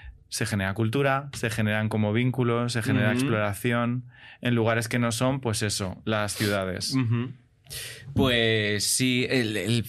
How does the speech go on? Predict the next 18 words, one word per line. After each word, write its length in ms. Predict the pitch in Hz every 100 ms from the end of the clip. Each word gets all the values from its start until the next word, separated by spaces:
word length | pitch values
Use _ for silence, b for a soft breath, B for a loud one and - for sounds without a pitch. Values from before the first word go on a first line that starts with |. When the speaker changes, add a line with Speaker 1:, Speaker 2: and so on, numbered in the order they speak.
| -
Speaker 2:
proyecto 320 | - 110 110
de 80 | 127
la 60 | 135
Benéfica 380 | 135 127 131
es 80 | 127
un 80 | 127
proyecto 320 | 131 127 135
muy 180 | 135 123
chulo. 460 | 117 - 117 110 82 85
Uf, 220 | - -
yo 80 | 104
estoy 180 | 98 123
un 220 | 123 120
poco 200 | 117 110
enamorado 360 | 104 98 98 98
de 40 |
ese 140 | 95 101
proyecto, 520 | 98 107 113 104